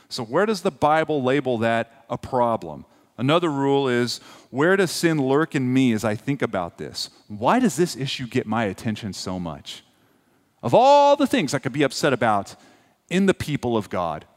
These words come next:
why is it this thing that really gets my goat? That will tell you more about yourself than it will about the other person and the help that they need, right? Another thought,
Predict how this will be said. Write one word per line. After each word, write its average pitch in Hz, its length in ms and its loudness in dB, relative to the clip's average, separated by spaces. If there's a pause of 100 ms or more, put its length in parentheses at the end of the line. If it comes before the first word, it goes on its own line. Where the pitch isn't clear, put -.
why 143 240 -2
is 285 80 0
it - 180 -6
this 214 260 -6
thing 120 480 -8 (340)
that 120 120 -4
really 113 260 -2
gets - 240 -8
my 101 140 -4
goat? 95 240 -10
That 170 120 0
will 262 80 -8
tell 202 160 -4
you 139 140 -2
more 139 180 0
about 120 420 0
yourself 110 480 -2
than 107 100 -4
it 98 60 -4
will 107 140 -2
about 101 240 -4
the 101 80 -8
other 92 140 -4
person 107 360 -6
and 90 120 -6
the 82 60 -8
help 117 200 -4
that - 120 -14
they - 120 -14
need, 85 260 -16 (680)
right? 147 120 -14 (1160)
Another 131 260 0
thought, 87 460 -8